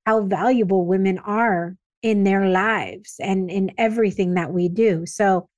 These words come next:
I got a lot of feedback on that one. I got a lot of feedback, uh, when my friend Luis, when he was talking about, he, you know, he's a dreamer. He was talking about his journey and, and everything that's happened. People love Liz Hernandez.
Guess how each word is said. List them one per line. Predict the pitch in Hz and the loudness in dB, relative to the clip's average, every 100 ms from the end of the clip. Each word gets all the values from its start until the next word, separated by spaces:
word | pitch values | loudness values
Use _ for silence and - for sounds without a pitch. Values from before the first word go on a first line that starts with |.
| _ | _
I | 233 | -2
got | 240 254 | 0 2
a | 247 | 4
lot | 220 214 | 4 2
of | 208 | 0
feedback | 214 185 202 196 - | -2 0 0 -2 -6
on | 190 180 | -6 -2
that | 185 196 | -2 -2
one. | 220 208 208 202 196 _ _ _ _ _ | -2 -2 0 -2 -6 _ _ _ _ _
I | 233 | 0
got | 226 226 | 2 4
a | 220 | 4
lot | 214 208 214 | 4 2 0
of | 214 | -4
feedback, | - 220 202 208 202 - | -4 -4 0 0 -2 -2
uh, | 208 202 190 | 0 2 2
when | 190 190 | 2 0
my | 190 | 0
friend | - 208 196 | 0 0 2
Luis, | 185 196 202 | 2 2 0
when | 196 | -4
he | 185 | -4
was | 180 | -6
talking | - 185 - 196 | -2 -4 -2 0
about, | 185 185 180 180 - | 2 2 2 0 -2
he, | - 202 226 | -6 -8 -4
you | 190 | -2
know, | 170 | 0
he's | 196 185 | 2 0
a | |
dreamer. | 170 180 175 196 226 254 254 _ _ _ | 0 0 2 2 2 0 -4 _ _ _
He | - 202 196 | -2 0 0
was | 190 | -2
talking | - 180 - 196 | -2 -6 -4 -2
about | 185 185 185 185 139 | 0 0 0 -2 -2
his | 196 185 175 | 0 0 -4
journey | - 170 180 185 196 196 | -8 -6 -4 -2 0 0
and, | 196 180 - | 0 -4 -8
and | 202 185 | -6 -2
everything | 185 190 202 | -2 -2 -2
that's | 185 170 | -4 -6
happened. | - 208 202 226 220 214 202 - _ _ _ _ _ | -6 -4 -2 0 0 0 -2 -6 _ _ _ _ _
People | 240 220 226 | -2 2 4
love | 208 208 | 4 4
Liz | 214 214 214 | 2 2 0
Hernandez. | 208 190 196 202 208 208 202 | 0 2 2 2 2 0 -2